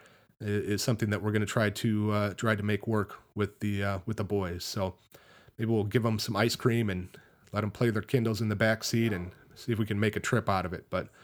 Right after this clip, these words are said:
um, we'll see how it goes. So that's some look at the, uh,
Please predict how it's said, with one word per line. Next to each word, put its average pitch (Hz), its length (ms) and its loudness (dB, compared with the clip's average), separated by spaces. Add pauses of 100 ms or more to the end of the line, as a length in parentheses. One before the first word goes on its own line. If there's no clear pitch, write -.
(320)
um, 92 360 -8 (120)
we'll 107 100 -4
see 131 140 4
how 107 140 2
it 85 60 -6
goes. 92 340 -2 (640)
So - 140 4
that's 202 220 4
some 262 180 6
look 190 200 4
at 147 180 4
the, 165 260 6
uh, 151 240 6